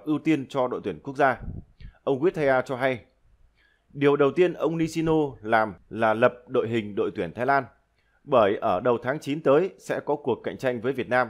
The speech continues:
và Indonesia ở vòng loại World Cup hai nghìn không trăm hai mươi hai. Sau đó, ông ấy mới chuyển sang làm việc với các đội tuyển trẻ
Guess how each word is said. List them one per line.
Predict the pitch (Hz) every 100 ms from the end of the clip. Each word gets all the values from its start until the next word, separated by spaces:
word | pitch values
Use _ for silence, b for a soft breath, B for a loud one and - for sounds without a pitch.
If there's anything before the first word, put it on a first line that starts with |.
| 101 -
và | 87
Indonesia | 85 117 120 120 - 135 120 -
ở | 82
vòng | 90
loại | 92 -
World | 101
Cup | 113 190 - _
hai | - 113
nghìn | 98 82
không | 113
trăm | 123 110
hai | 117
mươi | 113
hai. | 123 - _ _ b b b
Sau | - 170
đó, | 151 160 185
ông | 147 143
ấy | 139 175
mới | 156 156 170
chuyển | 127 90
sang | 135 135
làm | 123 101
việc | 107 98
với | 90 120
các | - 185 151
đội | 95 -
tuyển | 92
trẻ | - 104 76